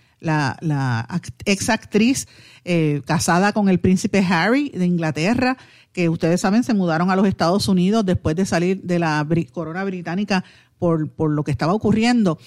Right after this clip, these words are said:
y cómo Meghan, de ser una princesa, la convirtieron prácticamente en una malvada, eh, ante la prensa británica. Señores,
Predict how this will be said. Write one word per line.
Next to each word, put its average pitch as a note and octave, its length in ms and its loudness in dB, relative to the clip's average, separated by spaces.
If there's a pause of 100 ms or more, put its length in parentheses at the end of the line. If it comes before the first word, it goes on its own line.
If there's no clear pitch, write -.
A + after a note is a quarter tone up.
(240)
y F#3 120 -10
cómo A3+ 380 4
Meghan, A3 580 2
de F3 140 0
ser F#3+ 240 -2
una G#3+ 180 2
princesa, G#3 460 2
la F#3 100 2
convirtieron F3+ 640 2
prácticamente F#3 680 -2
en F3 80 0
una F3 180 0
malvada, F3 580 2 (200)
eh, D#3 180 -10
ante E3+ 240 -2
la D3+ 120 -2
prensa E3+ 340 -4
británica. F#3 540 -2
Señores, F3 500 -2